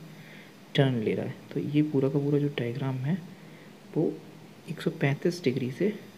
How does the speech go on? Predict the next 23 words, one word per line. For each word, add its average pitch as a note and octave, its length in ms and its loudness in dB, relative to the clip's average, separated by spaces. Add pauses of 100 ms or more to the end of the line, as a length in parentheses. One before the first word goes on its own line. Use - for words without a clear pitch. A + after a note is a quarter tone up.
(540)
हमें C#3 200 2
घुमा B2+ 220 -4
देना - 260 -4
है। D3+ 140 -8 (920)
ठीक D#3 180 4
है, D#3 160 4
तो - 180 2
जो D3 160 6
हमने D3 180 6
शुरू C#3+ 280 4
में C#3 140 4
जो D3+ 160 6
डायरेक्शन - 1200 0
मानी B2 280 2
थी D#3+ 160 2 (360)
वो C#3+ 80 4
भी D3 120 8
एक D3 80 4
सौ D#3 100 6
पैंतीस D3+ 320 2
से D#3+ 60 6
घूम D#3 220 8
जाएगी। E3+ 320 4